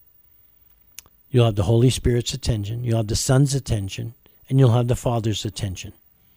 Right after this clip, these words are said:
And if you pray anything according to his will, whatever you ask for, you have. In Jesus' name. But don't go to the asking right away. Start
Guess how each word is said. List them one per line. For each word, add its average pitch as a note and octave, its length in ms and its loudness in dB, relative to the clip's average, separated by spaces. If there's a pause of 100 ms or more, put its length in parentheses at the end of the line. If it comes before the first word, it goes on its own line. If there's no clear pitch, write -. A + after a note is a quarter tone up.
(1080)
And B2 100 0
if - 80 -2
you C#3 80 4
pray D3 300 6
anything D#3+ 360 6
according C3+ 400 6
to C3+ 120 4
his G2+ 160 2
will, A#2 420 0 (480)
whatever B2 300 2
you A#2 120 2
ask C#3+ 220 0
for, F#2 400 -10 (1400)
you A#2 160 2
have. D3+ 340 0 (2000)
In B2+ 140 4
Jesus' G#2+ 480 2
name. A2+ 300 -2 (1080)
But C3+ 160 6
don't C#3 200 6
go C3 180 8
to - 160 2
the C3 180 4
asking A#2 400 -2
right G2 160 -10
away. F#2+ 320 -16 (300)
Start - 680 -2